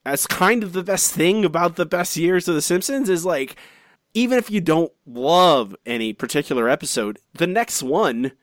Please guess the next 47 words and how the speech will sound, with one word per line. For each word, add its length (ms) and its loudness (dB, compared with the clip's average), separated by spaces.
is 140 0
gonna 180 2
be 100 -2
different 480 -2
in 80 0
a 80 2
lot 220 2
of 80 2
ways. 580 -2
You 100 0
don't 140 2
know 180 4
what, 360 -2
you 100 -2
don't, 220 0
in 240 0
what 220 0
way, 160 0
you 120 0
don't, 160 -2
like, 360 -2
necessarily 640 0
know 540 0
it's 180 -4
gonna 160 -4
be, 180 0
like, 160 -2
a 60 -2
Lisa 280 -2
episode 420 -6
or 140 2
a 60 2
Homer 300 2
episode, 460 -8
or 120 2
it's 120 -4
gonna 160 -2
be, 160 4
like, 220 0
a 220 0
wacky 440 -4
one 240 0
or 300 0
a 180 2
very 240 -2
heartfelt 480 -4
one. 200 -12